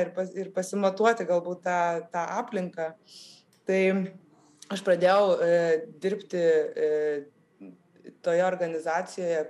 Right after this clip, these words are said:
kuri užsiema, e, Europos akademiniais tinklais, e, kaip ad-, padėjėja, e, projektų vadovo padėjėja, keletą dienų per savaitę.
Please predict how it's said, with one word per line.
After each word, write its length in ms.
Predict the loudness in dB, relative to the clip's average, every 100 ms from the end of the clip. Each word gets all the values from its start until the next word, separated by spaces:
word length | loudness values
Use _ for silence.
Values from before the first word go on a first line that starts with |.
| -6
kuri 180 | -4 -2
užsiema, 480 | -2 -4 -4 -2
e, 260 | -4 -2 0 0 -2
Europos 400 | -2 -4 -6 -10
akademiniais 480 | -6 -2 -2 -2 -6
tinklais, 480 | -8 -4 -2 -4 -6 _ _ _ _ _ -6
e, 360 | 0 2 2 2
kaip 280 | -2 -4 -4
ad-, 300 | -2 -2 -2 -12 -4
padėjėja, 680 | 2 4 6 6 6 6 4
e, 320 | 2 -2 -2 0 0
projektų 380 | 2 2 0 -2
vadovo 460 | -2 2 2 2 0
padėjėja, 640 | -2 0 0 0 -2 -6 -8 -14 -14
keletą 420 | -6 -2 -2 0 2
dienų 240 | 2 0
per 160 | -2 -2
savaitę. 540 | 0 0 0 -2